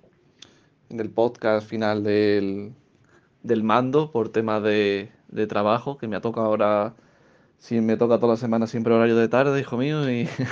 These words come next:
<laughs> y me impide estar al podcast y, y me jode, la verdad, porque no es lo mismo mandar un audio así en,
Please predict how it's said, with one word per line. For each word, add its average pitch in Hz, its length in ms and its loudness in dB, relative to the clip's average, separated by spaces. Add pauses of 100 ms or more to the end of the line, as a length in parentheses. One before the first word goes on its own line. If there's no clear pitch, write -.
(380)
<laughs> - 640 -20
y 131 140 0
me 135 100 4
impide 127 300 4
estar 131 260 2
al 131 60 0
podcast 139 380 2
y, 127 200 -2
y 123 60 -4
me 123 100 -4
jode, 131 300 6
la 120 80 6
verdad, 123 240 2
porque 113 160 0
no 117 100 0
es 131 60 4
lo 127 80 6
mismo 120 280 2
mandar 107 300 2
un 123 160 2
audio 104 440 2
así 117 280 -4
en, 123 540 -6